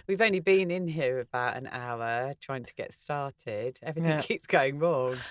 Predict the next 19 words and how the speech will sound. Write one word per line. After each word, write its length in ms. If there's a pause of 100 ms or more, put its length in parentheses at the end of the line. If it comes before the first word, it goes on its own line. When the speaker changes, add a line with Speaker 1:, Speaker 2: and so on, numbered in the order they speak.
Speaker 2:
I 100
just 200
called 200
him 160
useless, 680 (240)
which 240
me 100
and 100
Lucy 220
have 100
now 200
decided 500 (220)
is 140
possibly 500
the 100
worst 380
thing 100
you 80
could 160